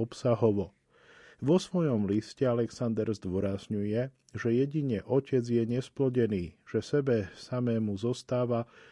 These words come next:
dokonale rovnaký a nepozná ani pokrok, ani úbytok. To je namierené proti názoru, že Boh sa až dodatočne stal otcom a tým sa stal viac než predtým, alebo že plodením syna utrpel nejakú stratu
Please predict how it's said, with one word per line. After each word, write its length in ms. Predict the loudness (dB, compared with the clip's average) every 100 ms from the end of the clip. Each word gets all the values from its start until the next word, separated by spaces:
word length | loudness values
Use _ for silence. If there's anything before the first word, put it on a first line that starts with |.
| _
dokonale 640 | 0 0 0 -2 0 0 2
rovnaký 640 | 0 0 -2 -2 -2 -2
a 80 | 0
nepozná 560 | -4 -2 -2 -2 -6
ani 160 | -4 -6
pokrok, 560 | -4 -4 -2 -2 0 0
ani 240 | 0 -2
úbytok. 560 | 0 0 0 -4 -8 -14 -20 _ _ -6
To 160 | 0
je 80 | 2
namierené 580 | 2 0 0 0 0 -2
proti 380 | -2 -2 -2 -4
názoru, 560 | -2 0 2 2 0 -4 -20 -20 -20 -8
že 160 | 0 2
Boh 180 | 2 0
sa 240 | -2 -2
až 80 | 0
dodatočne 720 | -2 0 0 -2 -6 -6 -8
stal 320 | -8 -8 -8 -6
otcom 480 | -8 -6 -4 -4 -6
a 80 | -8
tým 320 | -4 -4 -4
sa 160 | -4 -8
stal 320 | -6 -6 -6
viac 400 | -2 -2 -2 -4
než 240 | -6 -6
predtým, 560 | -6 -6 -6 -4 -4 -4 -10 -20 -20 _ 0
alebo 320 | 2 4 4
že 160 | 4 2
plodením 640 | 0 0 0 0 -2 -2
syna 320 | -4 -4 -2
utrpel 560 | -2 0 -2 0 0 0
nejakú 400 | -2 -4 -6 -10
stratu 640 | -8 -6 -4 0 2 2